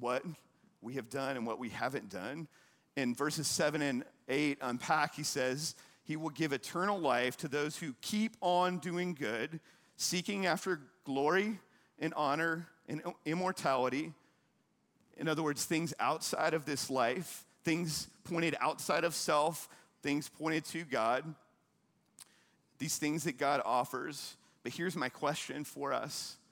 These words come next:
And this is a little bit of foreshadowing of where we're going in Romans, but who is it who's kept on doing good? Is it you? I, I'll tell you, it's not me.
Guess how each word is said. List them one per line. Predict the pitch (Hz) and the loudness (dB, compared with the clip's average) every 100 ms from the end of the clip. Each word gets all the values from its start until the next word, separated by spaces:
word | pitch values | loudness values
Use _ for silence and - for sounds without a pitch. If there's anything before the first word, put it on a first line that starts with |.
| _ _ _ _ - | _ _ _ _ -10
And | 120 | -6
this | |
is | 113 | -4
a | |
little | 117 156 160 | -2 0 2
bit | 139 | 2
of | 120 | 0
foreshadowing | 131 123 - 139 139 127 | -4 -4 0 0 2 0
of | 110 113 | -4 -2
where | 131 | -2
we're | 120 | -2
going | 117 123 | -4 -2
in | 117 | -2
Romans, | 117 127 147 156 - | -2 -4 -4 -6 -6
but | - 110 123 - _ _ _ - | -2 0 0 -4 _ _ _ -6
who | 214 226 | -4 2
is | 185 196 | 2 2
it | 139 113 110 - - - _ _ _ _ _ _ _ _ _ | 2 2 0 -6 -12 -18 _ _ _ _ _ _ _ _ _
who's | 151 - | -8 -2
kept | 170 147 160 | 0 0 0
on | 143 | -2
doing | 113 120 104 | -4 -4 -4
good? | 113 107 147 123 - _ _ _ _ _ _ _ _ _ | -4 -4 -8 -16 -20 _ _ _ _ _ _ _ _ _
Is | 110 113 | -6 -4
it | |
you? | 101 110 196 180 _ _ _ _ _ _ _ _ _ _ _ _ _ _ _ _ _ _ _ _ _ _ - - - | -2 -2 -4 -8 _ _ _ _ _ _ _ _ _ _ _ _ _ _ _ _ _ _ _ _ _ _ -20 -12 -6
I, | - | -2
I'll | 110 113 | 0 -2
tell | - 196 | 2 2
you, | 196 151 | 4 0
it's | 113 | 0
not | 170 175 135 | 0 0 2
me. | 175 151 104 | 2 0 -2